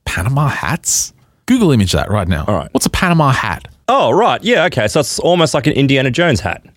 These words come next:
Speaker 1: Why would they have Panama hats on?
Speaker 2: Well,
Speaker 1: So
Speaker 2: obviously
Speaker 1: bizarre.
Speaker 2: they've been watching a lot of Hollywood.
Speaker 1: The witness apparently fell asleep again.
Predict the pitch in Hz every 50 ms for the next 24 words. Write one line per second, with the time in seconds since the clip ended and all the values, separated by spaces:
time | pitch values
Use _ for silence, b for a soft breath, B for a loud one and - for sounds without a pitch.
0 | _ _ _ _ - 156 175 - - 175 151 143 131 - - - 143 156 165 151
1 | 139 120 117 - - - - - - 73 - 82 - - 95 - 87 95 113 117
2 | 110 107 104 101 101 95 101 101 98 104 95 - 107 98 98 101 95 92 131 160
3 | 131 98 - - - _ _ - 98 104 113 92 87 92 - - - 101 98 76
4 | 60 87 85 - - - 101 87 78 - - 90 82 - 85 78 - 90 90 87
5 | 87